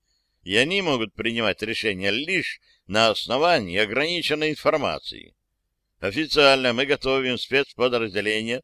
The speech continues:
для ликвидации сербской проблемы, для охоты на четников, лезущих через границу,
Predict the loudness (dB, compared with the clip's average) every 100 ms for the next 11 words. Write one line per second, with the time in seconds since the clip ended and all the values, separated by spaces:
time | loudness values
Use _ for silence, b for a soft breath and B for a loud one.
0 | _ _ _ -12 0 0 0 -2 -2 2
1 | 2 0 -6 0 0 0 -4 -4 -4 -2
2 | -2 0 -4 -6 -20 _ _ _ _ -8
3 | 0 2 0 2 0 2 -2 -2 -2 -2
4 | -2 -4 -14 -8 -8 -6 -4 -2 -4 -6
5 | -10 -6 -4 -4 -4 -4 -2 -4 -8 -12
6 | -18